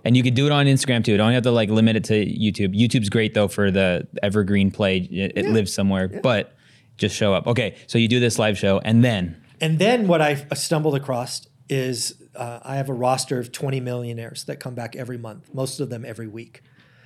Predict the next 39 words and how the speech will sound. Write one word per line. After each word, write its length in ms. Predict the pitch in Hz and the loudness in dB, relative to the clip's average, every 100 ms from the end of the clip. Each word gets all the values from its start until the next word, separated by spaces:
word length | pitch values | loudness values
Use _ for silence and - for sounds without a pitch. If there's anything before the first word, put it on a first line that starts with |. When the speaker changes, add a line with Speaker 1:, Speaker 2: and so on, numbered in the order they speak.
| _ _ | _ _
Speaker 2:
So 140 | - 160 | 0 4
what 120 | 175 | 4
does 100 | 151 | 4
that 180 | 143 123 | 0 -2
look 160 | - | -10
like? 180 | 113 - _ _ _ _ | -14 -18 _ _ _ _
I 80 | 139 | -2
have 100 | 139 | -2
a 60 | 131 | 0
set 260 | - 156 | 0 0
schedule, 600 | 156 165 143 143 151 160 _ - | 0 0 0 0 -4 -6 _ -2
eight, 360 | 147 180 - _ | 0 0 -8 _
nine, 320 | 135 131 127 131 | -4 -2 -2 -4
and 140 | 110 | -8
ten, 220 | 127 113 _ _ _ _ _ _ _ - | -10 -12 _ _ _ _ _ _ _ -12
right? 200 | 113 - _ _ _ _ | -10 -10 _ _ _ _
Sunday, 580 | - 156 143 147 143 139 - | -2 0 2 2 0 -2 -4
actually 300 | 139 139 123 | -2 -4 -4
Monday 300 | 139 151 143 | -2 2 0
through 160 | 165 | -2
Thursday. 500 | 151 123 113 - 110 - | -8 -8 -8 -12 -16 -10
Sunday 340 | - 139 135 | -4 -2 0
I 100 | 123 | -2
leave 260 | 123 123 120 | -2 -4 -2
open 320 | 139 135 120 | -4 -4 -8
for 100 | 113 | -10
my, 200 | 120 120 | -8 -8
you 440 | 120 - _ _ 131 | -8 -12 _ _ -12
know, 80 | 117 | -10
my 140 | 117 | -8
random 420 | 117 135 131 117 | -2 -2 -2 -6
stuff 340 | - - - - | -8 -8 -12 -12
so 140 | 123 | -10
I 80 | 113 | -10
can 180 | 117 113 _ | -14 -18 _
slot 440 | - - 151 143 | -6 0 2 0
people 280 | 143 139 120 | -4 -6 -8
in. 120 | 117 - _ | -12 -16 _
Speaker 1:
Okay. 240 | - 90 | -8 -6